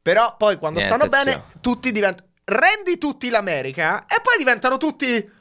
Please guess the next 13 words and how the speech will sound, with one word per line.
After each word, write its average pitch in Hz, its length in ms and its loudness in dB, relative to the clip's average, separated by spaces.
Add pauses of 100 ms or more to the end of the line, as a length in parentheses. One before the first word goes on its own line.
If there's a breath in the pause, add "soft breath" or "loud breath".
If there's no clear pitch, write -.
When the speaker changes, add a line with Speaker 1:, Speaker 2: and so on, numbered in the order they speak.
(200 soft breath)
Speaker 1:
"Io, 302 320 -2
no, 370 280 0
dobbiamo 359 400 0
alzare", 392 320 -4
e 403 80 -2
poi 480 160 -2
lo 143 100 2
famo 156 260 0
insieme. 147 560 -10 (360 soft breath)
Però 240 160 2
Speaker 2:
Cioè 254 80 2
Speaker 1:
non 208 140 0
possono, 190 640 0